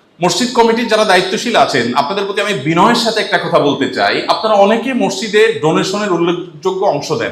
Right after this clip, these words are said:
অনেক মসজিদে কমিটির লোকজন টাকা পয়সা দেয় না, তারা নেতৃত্ব দেন, সেটাও একটা কাজ। বাকি অনেক মসজিদে আছে যে কমিটির লোকজনই অনেক বেশি টাকা পয়সা দেন, এবং এই টাকা পয়সা দেওয়ার কারণে তারা ইমাম, মুয়াজ্জিন, খাদেমদেরকে মনে করেন এরা আমাদের অধীনস্থ, যেহেতু আমরা টাকা দিই,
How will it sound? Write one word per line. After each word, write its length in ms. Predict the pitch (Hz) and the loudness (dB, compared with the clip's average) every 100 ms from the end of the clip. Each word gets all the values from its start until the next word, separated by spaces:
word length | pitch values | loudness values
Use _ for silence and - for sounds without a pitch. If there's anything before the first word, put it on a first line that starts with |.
| - | -4
অনেক 180 | 247 294 | -4 -4
মসজিদে 320 | 240 - 214 214 | -4 -2 -2 -2
কমিটির 360 | 190 190 196 | -2 -2 -2
লোকজন 240 | 190 180 190 | -2 -2 -2
টাকা 240 | 170 165 | 0 0
পয়সা 200 | 165 185 | 0 0
দেয় 140 | 165 | 0
না, 100 | 185 | 0
তারা 400 | 170 160 185 - - _ _ | 2 2 0 -2 -14 _ _
নেতৃত্ব 420 | 143 147 208 - 131 | -4 -2 -2 -2 -2
দেন, 200 | 135 - | -2 0
সেটাও 240 | 190 254 | -2 0
একটা 200 | 233 214 | 0 -2
কাজ। 420 | - 135 170 - - - _ _ _ | 2 2 2 -2 -14 -20 _ _ _
বাকি 180 | 196 196 | -2 2
অনেক 220 | 233 247 - | 4 4 4
মসজিদে 300 | 247 262 247 | 0 2 2
আছে 220 | 226 247 | 2 2
যে 120 | 233 233 | -2 -2
কমিটির 380 | 208 208 220 | -2 -2 0
লোকজনই 580 | 226 202 180 247 330 330 - - _ _ - | 2 2 2 2 0 -4 -10 -20 _ _ 0
অনেক 280 | 170 208 180 | 4 4 4
বেশি 180 | 175 185 | 2 2
টাকা 220 | 139 131 | 0 0
পয়সা 220 | 113 110 | -2 -6
দেন, 140 | 87 - 160 | -8 -2 2
এবং 140 | 233 - 208 | 4 4 2
এই 200 | 233 233 | 2 4
টাকা 200 | 220 254 | 4 4
পয়সা 200 | 262 262 | 2 4
দেওয়ার 220 | 226 208 | 4 4
কারণে 320 | 208 202 185 | 4 4 2
তারা 220 | 175 185 | 0 0
ইমাম, 300 | 175 180 202 | 0 0 0
মুয়াজ্জিন, 360 | 208 202 196 196 | 2 2 0 0
খাদেমদেরকে 680 | 165 156 185 190 190 196 | 2 2 2 0 0 0
মনে 260 | 170 156 160 | -2 0 0
করেন 180 | 180 180 | -2 -2
এরা 140 | 170 | 0
আমাদের 260 | 165 175 202 | 0 -2 -4
অধীনস্থ, 320 | 202 208 180 | -4 -4 -6
যেহেতু 180 | 170 185 | -8 -6
আমরা 200 | 185 233 | -2 0
টাকা 260 | 247 226 175 | 2 2 2
দিই, 280 | 165 - | 0 -4